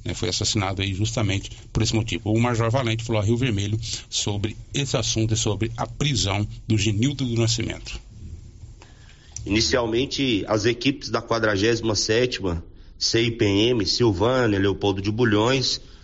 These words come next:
Speaker 2: juntamente com a equipe do Batalhão Rural, estiveram no local para atender uma ocorrência de homicídio. E através de questionamentos e perguntas feitas às testemunhas,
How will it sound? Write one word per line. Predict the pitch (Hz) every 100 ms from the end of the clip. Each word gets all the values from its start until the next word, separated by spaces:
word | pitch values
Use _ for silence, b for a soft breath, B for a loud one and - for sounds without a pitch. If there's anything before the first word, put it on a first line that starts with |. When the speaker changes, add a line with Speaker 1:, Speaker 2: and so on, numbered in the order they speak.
| B
Speaker 2:
juntamente | 92 113 170 - 117 123 123
com | -
a |
equipe | 107 - 107 104
do |
Batalhão | 98 - 95 98 98
Rural, | 120 156 110 135 - B B B B
estiveram | - - 151 123 143 147
no | 143
local | 135 123 131
para | 131 131
atender | 120 127 117 127
uma | 127
ocorrência | 123 135 131 110 117 131 -
de | 110 120
homicídio. | 143 147 - - 147 95 78 - B B B B
E | 101
através | 110 113 120 107 120 120 98
de |
questionamentos | 95 113 104 113 101 90 104 127 120 95 90
e |
perguntas | 104 117 101 113 131 113 -
feitas | 120 123 110
às | 107
testemunhas, | - 107 - 135 117 139 131 -